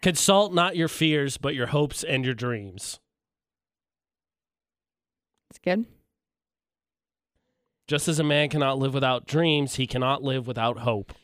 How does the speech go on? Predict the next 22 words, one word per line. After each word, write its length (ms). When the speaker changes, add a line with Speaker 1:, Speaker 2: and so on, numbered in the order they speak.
Speaker 2:
You 100
know 120
what 120
a 40
really 240
good 200
one 220
is? 320
Speaker 1:
What 180
is 120
a 60
really 240
good 180
one? 260
Speaker 2:
"Though 280
she 460
be 240
but 260
little, 520
she 220
is 160
fierce." 520